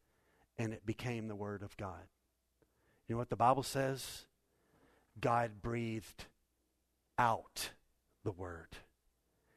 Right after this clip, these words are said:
He breathed it out. It came from the very essence of who He is.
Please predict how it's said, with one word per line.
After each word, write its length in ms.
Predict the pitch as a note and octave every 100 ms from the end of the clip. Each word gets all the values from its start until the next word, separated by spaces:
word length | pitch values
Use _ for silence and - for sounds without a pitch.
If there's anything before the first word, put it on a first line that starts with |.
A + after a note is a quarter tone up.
| _ -
He 120 | A2
breathed 400 | F#2 B2+ B2+ A#2+
it 120 | G#2
out. 240 | A2+ G#2+
It 100 | G2 -
came 300 | C3 A#2+ A#2+
from 220 | - G2+
the 80 | G2
very 340 | A2+ A2+ A2 B2
essence 500 | A#2+ - G#2 F2+ G#2
of 120 | -
who 160 | G#2+
He 160 | F#2+ F2+
is. 400 | F#2+ - -